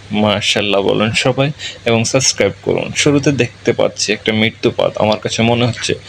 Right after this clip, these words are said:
ইলেকট্রিক শর্ট দেওয়ার জন্য এখানে মানুষকে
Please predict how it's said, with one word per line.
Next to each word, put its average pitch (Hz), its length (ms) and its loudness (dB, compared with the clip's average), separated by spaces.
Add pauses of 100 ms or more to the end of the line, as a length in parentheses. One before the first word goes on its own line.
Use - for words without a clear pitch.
(300)
ইলেকট্রিক 104 400 -2
শর্ট 120 240 0
দেওয়ার 123 240 2
জন্য 123 220 2
এখানে 107 380 0 (380)
মানুষকে 107 600 2